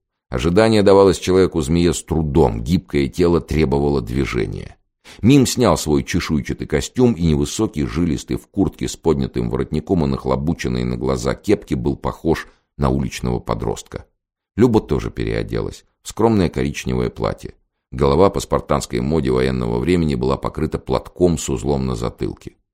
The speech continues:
Рядом с преувеличенно элегантным Селеном, сверкающий цилиндр, трость, белый шарф до колен, танцовщики смотрелись челядью, сопровождающей большого барина. Так оно в сущности и было.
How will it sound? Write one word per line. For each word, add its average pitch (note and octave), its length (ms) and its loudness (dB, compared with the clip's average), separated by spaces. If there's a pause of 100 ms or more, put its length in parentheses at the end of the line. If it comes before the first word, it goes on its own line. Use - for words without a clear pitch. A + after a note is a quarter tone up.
(420)
Рядом G2 320 6
с - 60 -2
преувеличенно F2+ 840 2
элегантным C#2+ 680 0
Селеном, D2+ 560 0
сверкающий A#1+ 640 -4
цилиндр, C2+ 600 -4
трость, C2+ 360 -2
белый A1+ 280 -4
шарф C#2+ 340 -2
до B1+ 100 -6
колен, B1 400 -2 (280)
танцовщики D#2+ 560 -2
смотрелись D2+ 560 -2
челядью, A#1+ 580 0
сопровождающей B1+ 840 -2
большого A#1 480 -4
барина. G#1 500 -4 (540)
Так - 140 -4
оно B2 180 4
в - 60 -8
сущности G2+ 540 -2
и F#2+ 100 0
было. F2 440 0